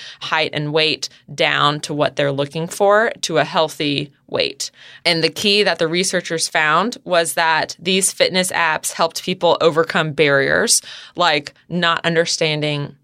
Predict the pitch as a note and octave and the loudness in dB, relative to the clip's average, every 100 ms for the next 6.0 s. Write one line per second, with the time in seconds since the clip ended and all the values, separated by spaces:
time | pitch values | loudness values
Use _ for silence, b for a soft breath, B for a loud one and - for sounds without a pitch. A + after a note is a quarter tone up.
0 | _ D#3+ D#3+ E3+ D#3+ D3+ D3 C#3 C#3 - | _ 2 2 4 2 4 2 2 0 -2
1 | - - F3 - D3+ D3+ - E3 F3 C#3+ | -2 -2 2 4 4 4 -4 -2 0 0
2 | A2+ E3+ E3 F3+ D3+ D3+ D#3 D#3 D3+ D3+ | 0 0 2 2 0 0 -4 0 0 2
3 | D#3 D3+ D3+ D3+ G3 G#3+ - B B B | 2 2 0 2 2 0 -2 B B B
4 | - E3 C#3+ D3 D#3+ - F3 E3+ D#3 - | -2 0 2 0 0 -4 -2 0 0 2
5 | D3+ D3+ D3 D3+ C#3 - - - - | 4 2 2 2 0 -2 -6 -6 -6